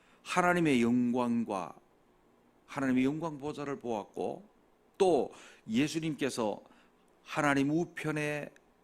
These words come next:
서신 것을 보고 예수님이 하나님 우편에 서신 것을 보았습니다. 예수님은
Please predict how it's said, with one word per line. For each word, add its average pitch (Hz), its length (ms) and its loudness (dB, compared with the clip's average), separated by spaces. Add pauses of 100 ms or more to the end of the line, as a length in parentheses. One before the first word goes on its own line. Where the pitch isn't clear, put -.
(380)
서신 127 400 -4
것을 117 540 -4 (420)
보고 90 500 -10 (1000)
예수님이 165 380 -6
하나님 151 320 -4
우편에 143 380 -4
서신 127 300 -10
것을 127 240 -12
보았습니다. - 640 -16 (440)
예수님은 143 680 2